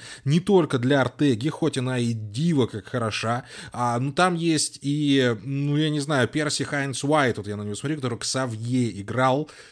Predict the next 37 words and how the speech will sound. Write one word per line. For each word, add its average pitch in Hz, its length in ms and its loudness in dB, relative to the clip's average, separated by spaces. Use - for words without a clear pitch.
художник 110 560 -2
и 95 40 -12
ясновидец, 95 760 -8
вот - 120 -20
здесь - 200 -20
как - 160 -20
написано. 151 760 -2
Мне 143 280 0
он 170 100 -2
очень 143 160 -6
понравился, 101 500 -8
Перси 101 340 -12
Уайт. 127 340 -8
А, 104 500 -6
я 120 140 -4
думаю, 127 240 -2
что - 180 -10
у - 20 -6
него 107 220 -4
тоже 104 220 -6
большая 104 340 -4
амплитуда, 107 420 -6
и 101 40 -2
он 92 120 -6
сможет, 92 340 -8
э, 98 40 -10
играть 107 320 -4
большие 101 420 -4
роли. 110 340 -2
Да 107 200 -2
и, 117 200 -2
слушай, 117 420 -4
вот 104 120 -4
этот 101 200 -10
вот - 220 -10
парнишка, 113 540 -4
который, 101 340 -8